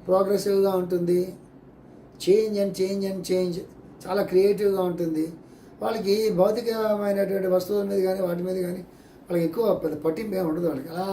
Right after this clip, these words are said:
వెళ్ళిపోతూ ఉంటారు వాళ్ళు. చరరాశి కదా. స్థిర రాశి బాగా భూతత్వపు రాశి కదా, అది పైపచ్చు భూతత్వము ప్లస్ స్థిర రాశి, అగ్నితత్వము చరరాశి. So స్థిర రాశి ఏమవుతుంది, భూతత్వ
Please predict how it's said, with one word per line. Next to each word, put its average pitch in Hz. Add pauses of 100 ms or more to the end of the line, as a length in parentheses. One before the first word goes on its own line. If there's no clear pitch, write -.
వెళ్ళిపోతూ 190
ఉంటారు 165
వాళ్ళు. - (520)
చరరాశి 190
కదా. 117 (640)
స్థిర 202
రాశి 226 (880)
బాగా 226 (1200)
భూతత్వపు 202
రాశి 175
కదా, 156
అది 147 (120)
పైపచ్చు 165 (560)
భూతత్వము 196 (840)
ప్లస్ 214
స్థిర 180
రాశి, - (480)
అగ్నితత్వము 202 (360)
చరరాశి. 147 (720)
So 240 (220)
స్థిర 190
రాశి 247
ఏమవుతుంది, 214
భూతత్వ 208